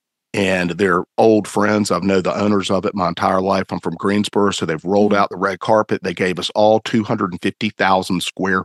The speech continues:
Speaker 1: feet. We can do anything we want, and including a five thousand person ballroom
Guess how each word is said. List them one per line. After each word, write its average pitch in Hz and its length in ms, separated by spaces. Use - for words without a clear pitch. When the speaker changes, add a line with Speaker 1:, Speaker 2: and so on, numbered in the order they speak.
Speaker 1:
feet. 87 240
We 95 120
can 90 120
do 90 120
anything 117 720
we 92 140
want, 87 340
and 95 140
including 113 480
a 85 120
five 107 300
thousand 104 400
person 98 320
ballroom 90 580